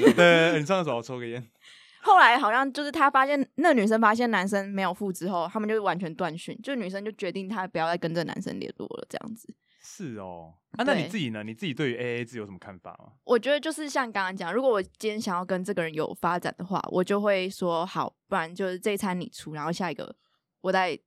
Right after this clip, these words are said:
Speaker 2: 出”这样子。
Speaker 1: 那如果已经，已经过了那个你们有点暧昧的阶段，就是，哦，你们应该会在一起，或者你们在一起了，
Speaker 2: 嗯。
Speaker 1: 那你出去跟你男朋友吃饭，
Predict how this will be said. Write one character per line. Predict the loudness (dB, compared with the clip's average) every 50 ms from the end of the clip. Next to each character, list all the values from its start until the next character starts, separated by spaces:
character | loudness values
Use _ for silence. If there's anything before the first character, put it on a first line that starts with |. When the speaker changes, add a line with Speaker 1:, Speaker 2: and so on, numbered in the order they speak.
| _ _
Speaker 2:
出” | -12 -10 -10 -10 -8
这 | -8 -8
样 | -8 -8
子。 | -6 -4
Speaker 1:
那 | -2
如 | 0 2
果 | 2 2 2
已 | 2
经， | 0 -2 -4 -4 -8 -10
已 | -6
经 | -4 -4 -4 -4 -8 _ _
过 | 2 4 6 6 6
了 | 6 4
那 | 2 0 0
个 | 0 -2
你 | -2 -4
们 | -6 -6 -6
有 | -4 -4 -6
点 | -6 -6
暧 | -6 -6 -6 -6
昧 | -6 -8 -8
的 | -10
阶 | -10 -12 -12
段， | -10 -10
就 | -8 -8
是， | -8
哦， | -8 -8
你 | -8
们 | -12 -12 -10
应 | -8 -6
该 | -4 -4
会 | -4 -2
在 | -2 -2 -4 -4
一 |
起， | -6 -8 -12
或 | -12 -12
者 | -12
你 | -10 -12
们 | -12 -14 -8
在 | -8 -6 -6
一 | -6 -8
起 | -12 -14 -20 -20
了， | -20 -20 -20 _ _ _ _ _ _ _
Speaker 2:
嗯。 | 0
Speaker 1:
那 | 0 2 0 0 -4 _ -18 _ -8
你 | -8 -8 -8
出 | -8 -10 -10
去 | -10 -6
跟 | -6 -6 -6
你 | -6
男 | -10 -12 -12 -12
朋 | -14 -12
友 | -12 -12 -14
吃 | -16 -18 -20 -20 -18
饭， | -16 -16 -16 -16